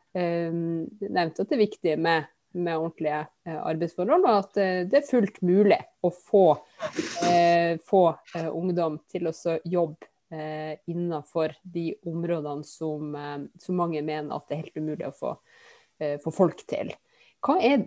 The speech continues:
hva er på en måte din metode, din, eh, modell? Hva er det, hva er det du gjør som, eh, som, eh, eh, som gjør at det her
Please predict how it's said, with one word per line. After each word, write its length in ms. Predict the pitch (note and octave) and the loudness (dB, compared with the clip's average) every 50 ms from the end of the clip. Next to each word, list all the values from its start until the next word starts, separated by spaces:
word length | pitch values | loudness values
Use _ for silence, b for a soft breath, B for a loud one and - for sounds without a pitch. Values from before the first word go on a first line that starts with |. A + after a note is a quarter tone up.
| - - - | -4 -8 -6
hva 140 | - D4 F#4+ | -4 -2 -2
er 120 | F#4+ F#4+ F#4 | 0 -2 -2
på 80 | - A#3+ | -2 0
en 80 | G#3+ | 0
måte 260 | G#3+ G#3+ G#3+ A3+ G3+ G3 | 2 2 2 2 2 4
din 220 | B3+ B3 A#3 G#3+ | 4 4 6 4
metode, 560 | G#3 G#3+ - - - A#3 B3 B3 G3 - - - - - | 4 2 0 0 2 4 4 6 6 4 2 0 -4 -10
din, 420 | - F#3+ E3+ F#3 G#3 G#3+ G#3+ F#3+ E3+ - - | -8 -4 0 4 6 6 6 6 4 0 -4
eh, 160 | E3+ E3+ F3 | -6 -4 -2
modell? 600 | F3 F3+ F#3 G#3+ G3 F3 F#3 F#3+ G#3+ F#3+ E3+ C#3+ - - | 0 4 4 4 4 4 4 2 2 2 0 0 -4 -4
Hva 160 | - A3 A3 | -2 0 0
er 160 | - A3 B3 | 0 2 2
det, 300 | G3+ G3+ G3 F#3+ F3+ - - A3 A3 - F#3 F3+ | 4 4 4 2 0 -4 -6 -8 -6 -6 -6 -8
hva 180 | - - G#3+ - | -4 -2 -2 0
er 140 | - G#3+ A3+ | 2 2 2
det 320 | G3+ G3+ G3 G3 F#3+ - - | 4 2 2 2 0 -2 -4
du 400 | F#3 F3 E3+ F3+ G#3 A3 A3+ G3 | -4 -4 -2 0 0 2 2 0
gjør 400 | D#3 D3+ D#3+ E3 D#3 - - - - _ _ | 0 0 0 2 0 0 -2 -6 -14 _ _
som, 420 | - - - F3+ F3 E3+ F3 F3 E3+ | -16 -10 -8 -6 -6 -4 -4 -4 -4
eh, 220 | E3 E3 E3 E3 D#3+ - - _ _ | -4 -6 -6 -6 -8 -8 -10 _ _
som, 460 | - - - F#3 F3 E3 E3 E3+ E3 | -20 -14 -10 -8 -6 -6 -6 -6 -6
eh, 400 | D#3+ D#3+ D#3+ D#3+ D#3+ D#3+ E3 D#3+ D#3 b b b b b b b b b b _ _ E3+ | -6 -6 -6 -6 -6 -6 -8 -8 -10 b b b b b b b b b b _ _ -12
eh, 640 | E3 E3 E3 E3 E3 D#3+ D#3+ D#3+ D#3+ D#3+ D#3+ D#3+ D#3+ D#3+ D#3 D#3 E3 F3+ | -12 -10 -10 -10 -10 -8 -10 -10 -10 -10 -10 -10 -10 -10 -12 -12 -14 -16
som 220 | - - F3+ F3+ | -12 -8 -6 -6
gjør 120 | F3+ F3+ D#3+ | -4 -6 -6
at 80 | - | -8
det 80 | - E3 | -8 -10
her 80 | E3+ | -10